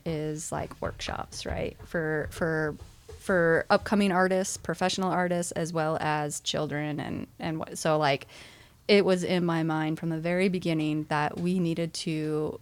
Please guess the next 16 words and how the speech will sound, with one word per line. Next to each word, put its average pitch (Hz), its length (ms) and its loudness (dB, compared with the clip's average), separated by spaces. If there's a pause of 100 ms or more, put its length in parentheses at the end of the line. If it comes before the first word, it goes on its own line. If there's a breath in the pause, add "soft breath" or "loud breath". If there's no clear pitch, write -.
provide 156 420 -2
some 185 160 2
sort 160 220 -2
of - 100 0
art 160 180 -2
workshops. - 540 -6
Now, 165 140 -4
whether 160 240 0
that's, 147 360 -2 (580 loud breath)
um, - 480 -2 (100)
you 190 120 0
know, 165 440 0
art 185 200 2
business 208 360 2
classes 214 540 -2
for, 175 280 -2